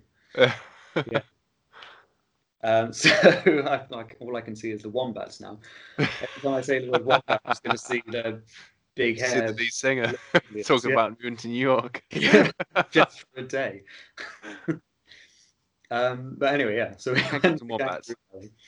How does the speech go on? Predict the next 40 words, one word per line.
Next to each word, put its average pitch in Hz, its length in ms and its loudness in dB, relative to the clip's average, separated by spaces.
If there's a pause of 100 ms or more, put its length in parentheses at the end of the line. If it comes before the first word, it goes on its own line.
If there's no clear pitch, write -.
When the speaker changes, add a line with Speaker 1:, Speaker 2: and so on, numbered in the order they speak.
(400)
Speaker 2:
We 110 80 -6
saw 127 180 -2
loads 135 300 4
of 113 80 -4
wombats, 101 720 -6
and 101 240 -8
it 101 160 -6
was, 98 200 -8
um, 101 340 -4 (460)
it 110 80 0
was 107 120 -2
bliss. 107 280 0
Speaker 1:
Amazing. 87 160 -16 (200)
Speaker 2:
Absolutely 107 260 0
brilliant. 95 360 -4 (500)
And 113 140 2
we 120 180 6
Speaker 1:
Yeah. 95 240 -2
Speaker 2:
during 151 160 -4
this 135 140 -2
whole, 123 260 8
the, 117 280 -2
we, 135 120 4
the - 680 -6
first 156 280 6
couple 160 260 4
of 135 80 2
weeks 147 200 2
we 139 80 2
had 135 160 2
the 127 80 -4
van, 139 240 4
we 120 60 4
were 107 60 4
sort 110 180 4
of 110 80 6
organising 110 480 4
the 104 60 0
space, 107 540 2 (760)
um, 98 560 0